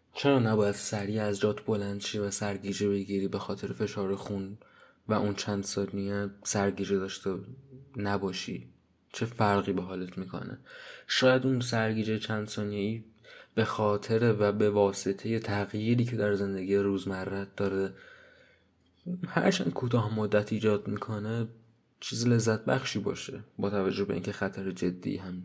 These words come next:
نداره. ام، خیلی چیزها می‌گن و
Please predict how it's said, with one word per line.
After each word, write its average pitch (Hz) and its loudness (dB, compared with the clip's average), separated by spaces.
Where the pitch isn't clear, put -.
نداره. 90 -6
ام، 131 -4
خیلی 135 2
چیزها 120 2
می‌گن 120 0
و 120 4